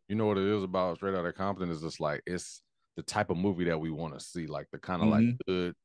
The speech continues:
Speaker 1: kinda story, hood movie. We
Speaker 2: Mm-hmm.
Speaker 1: haven't seen one in a long time, and this was a good one.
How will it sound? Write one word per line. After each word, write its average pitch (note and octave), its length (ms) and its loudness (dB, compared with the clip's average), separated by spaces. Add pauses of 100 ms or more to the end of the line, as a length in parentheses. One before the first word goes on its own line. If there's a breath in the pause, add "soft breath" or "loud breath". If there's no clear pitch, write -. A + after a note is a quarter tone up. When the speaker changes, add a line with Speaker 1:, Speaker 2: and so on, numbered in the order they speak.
(160)
Speaker 1:
kinda F2+ 220 0
story, F#2 520 0
hood F#2 240 2
movie. F#2 220 2
We F#2+ 80 2
Speaker 2:
Mm-hmm. G#2+ 60 6
Speaker 1:
haven't F#2 160 4
seen G#2 300 -4
one G#2 140 0
in G2 80 0
a G2+ 80 2
long G2+ 240 4
time, G2 240 2
and E2 80 -2
this F#2+ 140 -2
was D#2+ 160 -4
a C#2 60 -6
good D#2 380 0
one. - 160 -18